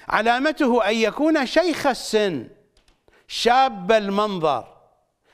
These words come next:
حتى أن الناظر إليه لا يحسبه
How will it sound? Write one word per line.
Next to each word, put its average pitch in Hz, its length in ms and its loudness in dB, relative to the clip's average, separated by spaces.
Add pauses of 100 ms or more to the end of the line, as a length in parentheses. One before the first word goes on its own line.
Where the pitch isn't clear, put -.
حتى 170 320 0
أن 196 320 0
الناظر 220 680 0
إليه 233 540 0 (1200)
لا 208 260 2
يحسبه 262 960 0